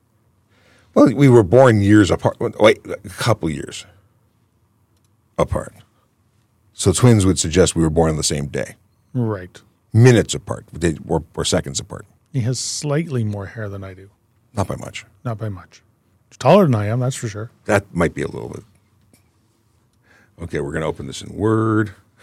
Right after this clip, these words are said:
Speaker 1: It's doing a very large cut and paste job. There we go. And are you guys twins? Okay, we're gonna go do it backwards. If I have a G one license,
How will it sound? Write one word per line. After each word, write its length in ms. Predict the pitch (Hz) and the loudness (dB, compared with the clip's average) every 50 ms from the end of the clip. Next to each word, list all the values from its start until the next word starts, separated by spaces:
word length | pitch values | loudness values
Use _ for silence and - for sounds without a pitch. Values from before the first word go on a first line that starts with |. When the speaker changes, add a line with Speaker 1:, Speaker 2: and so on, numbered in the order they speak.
| - - _ _ _ _ _ _ _ _ _ _ _ _ _ _ _ _ _ _ _ _ - - - - - _ - | -20 -20 _ _ _ _ _ _ _ _ _ _ _ _ _ _ _ _ _ _ _ _ -20 -20 -20 -20 -20 _ -6
Speaker 1:
It's 160 | - - - | -6 -4 -2
doing 340 | - 139 147 147 147 131 - _ _ _ - | 0 2 2 2 0 -2 -8 _ _ _ -2
a 80 | 98 | 0
very 240 | 98 104 120 135 135 | 2 4 4 6 6
large 320 | 127 120 117 117 107 - - | 6 8 6 6 4 2 0
cut 180 | - 110 - | -4 -4 -2
and 100 | - 85 | -2 -2
paste 220 | - 98 - - - | -2 -2 -2 -2 -4
job. 180 | - - - - - _ _ _ _ _ _ _ _ _ _ _ _ _ _ _ _ _ _ _ _ _ _ _ _ _ _ _ _ _ _ _ _ _ _ _ _ _ _ _ _ _ _ _ _ _ _ _ _ _ - | -6 -6 -8 -8 -14 _ _ _ _ _ _ _ _ _ _ _ _ _ _ _ _ _ _ _ _ _ _ _ _ _ _ _ _ _ _ _ _ _ _ _ _ _ _ _ _ _ _ _ _ _ _ _ _ _ -12
There 140 | - - 65 | -10 -10 -10
we 60 | - | -10
go. 160 | - - - _ _ _ _ _ _ _ _ _ _ _ _ _ _ _ _ _ _ _ _ _ _ _ _ _ _ _ _ _ _ _ _ _ _ _ _ _ _ _ _ _ _ _ _ _ _ _ _ _ _ _ _ _ _ _ - | -12 -16 -20 _ _ _ _ _ _ _ _ _ _ _ _ _ _ _ _ _ _ _ _ _ _ _ _ _ _ _ _ _ _ _ _ _ _ _ _ _ _ _ _ _ _ _ _ _ _ _ _ _ _ _ _ _ _ _ -6
And 1200 | 82 78 80 80 80 82 82 82 82 82 80 80 80 82 82 80 80 82 80 80 80 80 80 - - - | -4 -2 -2 -2 -2 -2 -2 -2 -2 -2 -2 -2 -2 -2 -2 -2 -4 -4 -4 -4 -6 -6 -8 -12 -12 -10
are 60 | 82 | -8
you 100 | 82 80 | -6 -4
guys 180 | 80 80 80 - | -4 -4 -6 -4
twins? 340 | - 214 190 - - - - - | -4 -4 -4 -6 -8 -12 -18 -12
Okay, 140 | - - 98 | -4 -2 0
we're 100 | 87 95 104 | 0 2 2
gonna 120 | 104 101 101 | 2 2 0
go 60 | 92 | 2
do 100 | 104 117 | 2 2
it 100 | 95 - | 2 4
backwards. 440 | 104 104 110 104 - 78 65 - - | 4 2 2 2 -2 -6 -10 -6 -4
If 100 | - 107 - | 0 2 4
I 120 | 151 175 | 6 6
have 100 | 190 180 | 6 6
a 40 | 151 | 4
G 140 | 117 107 139 | 4 2 4
one 180 | 143 135 131 120 | 4 4 4 6
license, 480 | 120 120 117 - - 117 110 - - | 4 4 2 2 0 -2 -2 -4 -6